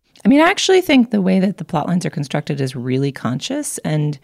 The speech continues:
there is only one white male character I can think of in the show. Actually, I guess maybe there's, like, a doofy neighbor who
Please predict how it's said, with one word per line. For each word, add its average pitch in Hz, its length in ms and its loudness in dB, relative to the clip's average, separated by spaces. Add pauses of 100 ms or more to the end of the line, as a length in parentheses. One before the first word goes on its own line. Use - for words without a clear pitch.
(480)
there 160 180 2
is 160 140 2
only 170 320 -2
one 127 440 2
white 123 240 2
male 135 200 -2
character 123 440 -4
I 113 100 0
can 110 240 -6
think 143 200 -6
of 110 180 -4
in 104 300 -2
the 98 160 -4
show. - 500 -2
Actually, 104 260 -2
I 135 40 0
guess 160 220 -4
maybe 143 220 -2
there's, 117 220 -4
like, 120 160 -8
a 107 60 -6
doofy 113 420 -6
neighbor 101 420 -4
who 98 420 -6